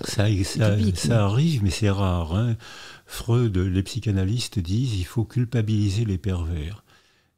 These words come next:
Speaker 1: Alors là, ils ont honte, là, ils reconnaissent, mais ça arrive.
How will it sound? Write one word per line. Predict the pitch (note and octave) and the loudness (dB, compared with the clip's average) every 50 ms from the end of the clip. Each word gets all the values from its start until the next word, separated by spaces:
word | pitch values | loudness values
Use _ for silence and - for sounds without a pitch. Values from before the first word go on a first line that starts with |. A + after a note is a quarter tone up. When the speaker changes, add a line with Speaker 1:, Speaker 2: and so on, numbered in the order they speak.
| _ _ _ _ | _ _ _ _
Speaker 1:
Alors | - G#2 F#2+ F2 F#2+ | -6 -4 -2 0 2
là, | A2 B2+ | 2 2
ils | B2 F#2+ F#2+ | 2 2 2
ont | F#2 D#2+ D#2+ G2 C#3 | 2 2 2 0 0
honte, | D3 - - - - _ _ - | -2 -4 -8 -16 -20 _ _ -4
là, | G2 G2 G#2+ A#2 - D#3+ - - | -2 -2 -2 -2 -4 -6 -2 0
ils | G#2 | 2
reconnaissent, | F2+ F#2 A2 A2 - G#2 F2 F2 F2 F2+ E2+ - - C#3+ | 2 2 2 2 0 -2 0 0 -2 -2 -4 -8 -6 -6
mais | A2 F2+ | -6 -6
ça | - - - - - - G2 E2+ | -6 -8 -10 -10 -6 -4 -2 0
arrive. | F#2+ G#2+ B2+ D#3+ E3+ C3+ G2 D#2+ | 2 2 2 2 2 2 2 0